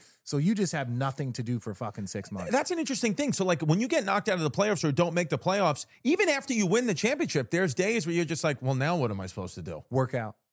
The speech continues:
Speaker 2: That's all you do.
Speaker 1: That's all you work
Speaker 2: It's
Speaker 1: out.
Speaker 2: like, I work, but you, if you work out, if you go out, you know, you wake up at six o'clock in the morning, your workout's done by nine, the rest of the day, you're like, "I'm just gonna watch Netflix. I don't have anything to do."
Speaker 1: Oh, oh yeah. Well, that's why we
Speaker 2: <laughs> Yeah.
Speaker 1: also get in trouble a lot and why we party a
Speaker 2: <laughs> Yeah.
Speaker 1: lot and why
Speaker 2: Yeah.
Speaker 1: there's a lot of,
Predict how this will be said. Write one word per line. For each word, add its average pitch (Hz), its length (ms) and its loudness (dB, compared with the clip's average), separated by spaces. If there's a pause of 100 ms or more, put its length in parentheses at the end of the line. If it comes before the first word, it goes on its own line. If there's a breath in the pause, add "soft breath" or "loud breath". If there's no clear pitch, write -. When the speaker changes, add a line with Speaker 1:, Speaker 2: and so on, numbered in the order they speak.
(120)
Speaker 2:
That's 165 200 4
all 196 100 6
you 196 140 4
do. 220 160 6
Speaker 1:
That's 147 160 4
all 139 120 2
you 127 120 -2
work 120 160 0
Speaker 2:
It's 156 120 6
Speaker 1:
out. 185 40 6
Speaker 2:
like, 165 100 4
I 165 140 6
work, 185 260 4
but 170 180 6
you, 160 120 0
if 170 100 2
you 220 100 2
work 240 240 6
out, 220 220 6
if 160 60 -4
you 202 80 0
go 214 160 6
out, 196 160 2
you 196 80 0
know, 170 40 0
you 160 80 2
wake 180 200 2
up 190 100 2
at 165 100 2
six - 200 -2
o'clock 180 280 -2
in 156 40 -4
the 156 80 0
morning, 175 240 0
your 143 80 2
workout's 151 340 2
done 151 180 -2
by 139 140 2
nine, 160 240 2
the 135 80 2
rest 151 240 2
of 156 80 0
the - 0 -
day, 180 140 4
you're 156 100 2
like, 127 260 2
"I'm 147 140 2
just 139 140 -2
gonna 139 140 0
watch 131 260 2
Netflix. 131 440 -2
I - 100 -8
don't 139 40 2
have 143 140 2
anything 131 380 2
to 113 40 0
do." 120 120 0
Speaker 1:
Oh, 156 240 4
oh 175 100 4
yeah. 175 240 0
Well, 285 160 2
that's 302 200 4
why 226 140 0
we 190 120 2
Speaker 2:
<laughs> - 20 8
Yeah. 180 60 4
Speaker 1:
also 170 200 0
get 147 160 -4
in 123 60 -8
trouble 120 340 -2
a 110 60 -2
lot 107 320 -4
and 110 80 -6
why 113 100 -2
we 120 160 2
party 120 320 2
a 113 40 2
Speaker 2:
<laughs> - 20 4
Yeah. 113 40 4
Speaker 1:
lot 113 360 0
and 110 100 -6
why 110 140 -2
Speaker 2:
Yeah. 139 80 6
Speaker 1:
there's 113 160 2
a - 20 -6
lot 120 220 -2
of, 113 180 -2